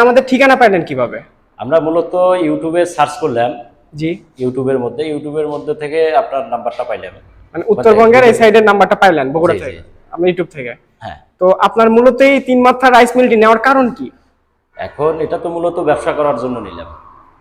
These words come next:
Speaker 1: এটা ব্যবসা করার জন্য। আপনার কি মনে হয়, এটা দিয়ে কি ব্যবসা হবে?
Speaker 2: এখন তো এখানে আসি যেটা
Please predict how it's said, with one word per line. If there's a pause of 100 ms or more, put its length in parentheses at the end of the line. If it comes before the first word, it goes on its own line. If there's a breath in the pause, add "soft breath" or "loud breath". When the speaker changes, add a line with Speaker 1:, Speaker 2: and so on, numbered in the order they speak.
(140)
Speaker 1:
এটা
ব্যবসা
করার
জন্য। (100)
আপনার
কি
মনে
হয়,
এটা
দিয়ে
কি
ব্যবসা
হবে? (560)
Speaker 2:
এখন (100)
তো (340)
এখানে
আসি (160)
যেটা